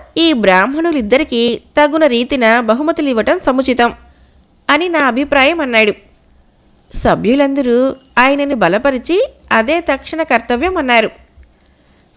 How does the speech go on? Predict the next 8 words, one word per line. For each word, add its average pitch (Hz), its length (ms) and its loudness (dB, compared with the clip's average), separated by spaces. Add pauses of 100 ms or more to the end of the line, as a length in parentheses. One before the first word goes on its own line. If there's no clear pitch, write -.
ఇలా 330 300 4
కొంతసేపు 226 960 2 (200)
ఆ 330 180 6
ఫలపుష్పాల 285 800 0
గురించి 277 460 -2
ఉపన్యాసాలు 285 840 0
జరిగిన 202 360 -2
తర్వాత 220 640 0